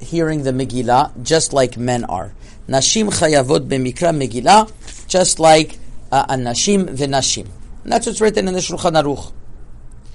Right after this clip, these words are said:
Um, now,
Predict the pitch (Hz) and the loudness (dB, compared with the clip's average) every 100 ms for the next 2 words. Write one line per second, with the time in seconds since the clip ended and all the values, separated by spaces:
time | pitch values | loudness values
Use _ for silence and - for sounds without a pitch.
0 | - - - - - 131 131 131 127 127 | -16 -16 -16 -16 -10 0 4 6 4 0
1 | - - - - - - - - - - | -8 -14 -14 -16 -16 -16 -12 -12 -12 -14
2 | - - - - - - - - - - | -14 -14 -16 -16 -14 -12 -14 -14 -16 -14
3 | - - - - - - - - - - | -14 -16 -14 -14 -14 -16 -16 -16 -16 -16
4 | - - - - - - - - - - | -16 -16 -16 -16 -16 -16 -16 -16 -14 -14
5 | - - 160 143 | -12 -8 2 2